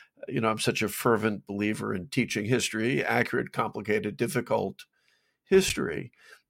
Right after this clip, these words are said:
But I guess my, my core feeling is you can do that and you can still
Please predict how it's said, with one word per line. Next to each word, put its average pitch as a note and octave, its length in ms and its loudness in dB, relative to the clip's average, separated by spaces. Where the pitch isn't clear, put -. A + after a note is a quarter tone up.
But C3+ 140 8
I D3 80 6
guess G#3 240 6
my, F#3 260 4
my D#3 440 4
core F3 260 4
feeling F#3 400 4
is B2 200 0
you C3+ 100 0
can B2+ 280 0
do D#3 240 6
that G3 400 6
and C3+ 160 6
you B2+ 120 4
can B2+ 160 0
still D3+ 840 4